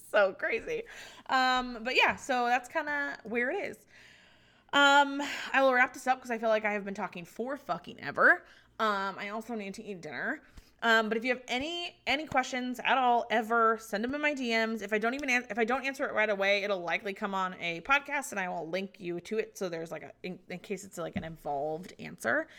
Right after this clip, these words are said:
Um, like, t-, today's, I felt like we're super involved. Um, and yeah,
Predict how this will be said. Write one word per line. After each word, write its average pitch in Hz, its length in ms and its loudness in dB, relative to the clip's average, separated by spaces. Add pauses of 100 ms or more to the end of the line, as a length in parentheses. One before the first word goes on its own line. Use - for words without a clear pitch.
(340)
Um, 202 540 0
like, 170 160 -6 (220)
t-, 175 80 -12 (160)
today's, 156 480 -8 (140)
I - 60 -16
felt - 160 -8
like - 120 -14
we're 170 60 -20
super - 300 -14
involved. 269 500 -8 (380)
Um, 214 960 0
and 233 120 -6
yeah, 262 360 -2